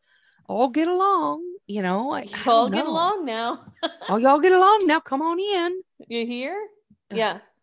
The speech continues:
Speaker 1: Yeah. So he enters the kitchen, right? And he hears this rumbling, knocking coming from inside of a deep freezer, like one of those flat, big freezers.
Speaker 2: Uh-huh.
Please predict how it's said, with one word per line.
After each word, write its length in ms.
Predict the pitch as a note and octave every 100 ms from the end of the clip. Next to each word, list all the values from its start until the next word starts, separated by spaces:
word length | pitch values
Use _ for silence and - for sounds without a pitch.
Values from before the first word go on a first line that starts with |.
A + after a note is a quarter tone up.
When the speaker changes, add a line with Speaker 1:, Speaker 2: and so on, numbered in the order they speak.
| _ -
Speaker 1:
Yeah. 320 | F#3 - - F#3 _ _ _ _ _ _ _ _ - _ - _ _
So 100 | -
he 200 | G#3 C#4
enters 220 | D#4 E4+
the 100 | -
kitchen, 460 | C4 - C4+ - -
right? 340 | - - A3 A#3+
And 80 | G3+
he 80 | G#3+
hears 180 | A3+ G#3
this 200 | A#3+ F3
rumbling, 760 | - G3+ D4+ C4 D#3 - F3+
knocking 460 | F3+ G#3+ D4+ G3 E3
coming 320 | F3+ F3+ F#3
from 220 | F#3 F#3
inside 380 | - F#3 F#3+ F#3+
of 60 | F#3+
a 80 | E3+ _
deep 260 | F3+ A3 _
freezer, 420 | D3+ C#3 - -
like 140 | E3
one 100 | F#3
of 60 | F#3
those 160 | F3+ -
flat, 440 | - G3+ F#3+ -
big 280 | F3 E3+ F3+
freezers. 800 | - D#3 - E4 F4+ - - - _ _ _ -
Speaker 2:
Uh-huh. 460 | A#3 A#3 G3 G#3